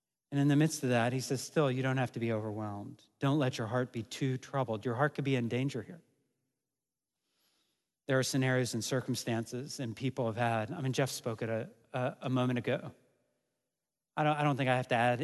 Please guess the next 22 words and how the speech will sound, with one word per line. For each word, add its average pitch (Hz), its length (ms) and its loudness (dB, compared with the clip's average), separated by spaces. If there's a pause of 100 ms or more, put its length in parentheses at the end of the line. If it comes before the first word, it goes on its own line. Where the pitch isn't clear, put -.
anything 127 460 -2
to 123 520 0 (180)
what 123 280 -4
you 131 120 2
already 120 260 0
feel, 131 520 -4
and 131 140 -4
that 127 160 0
is 117 140 -4
there 120 160 -2
are 113 40 -2
scenarios 123 520 -4
and 110 100 -6
circumstances 123 840 -10 (760)
that 135 160 4
are 120 80 4
pushing 156 500 0
us 120 200 -2
toward 123 420 0
a 131 100 -6
tipping 127 380 -4
point. 123 280 -12